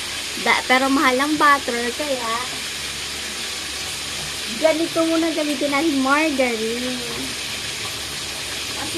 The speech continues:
yung butter ko maliit lang, oh. Ito na lang itira. Kaya, ayan.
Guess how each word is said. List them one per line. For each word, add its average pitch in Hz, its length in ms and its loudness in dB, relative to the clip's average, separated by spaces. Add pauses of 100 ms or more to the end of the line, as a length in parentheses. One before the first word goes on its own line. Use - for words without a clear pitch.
yung 302 240 -4
butter 269 400 -2
ko 285 160 -4
maliit 240 440 -4 (200)
lang, 214 280 -2 (200)
oh. 190 240 -4 (720)
Ito 254 160 -4
na 247 160 2
lang 247 80 0
itira. 214 560 0 (1200)
Kaya, 247 480 0 (3000)
ayan. 440 500 -4